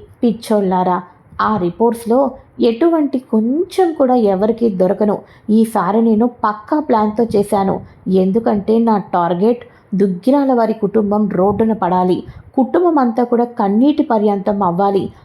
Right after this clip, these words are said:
అదే నా టార్గెట్ కాబట్టి చాలా జాగ్రత్తగానే ప్లాన్ చేశాను" అని చెప్పేసేసి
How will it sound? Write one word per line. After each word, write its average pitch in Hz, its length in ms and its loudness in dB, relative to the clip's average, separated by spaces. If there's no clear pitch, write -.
అదే 196 280 2
నా 226 200 2
టార్గెట్ 196 580 -2
కాబట్టి 185 580 0
చాలా 330 340 2
జాగ్రత్తగానే 214 800 -2
ప్లాన్ 202 440 -2
చేశాను" 202 480 0
అని 196 120 -2
చెప్పేసేసి 180 680 -2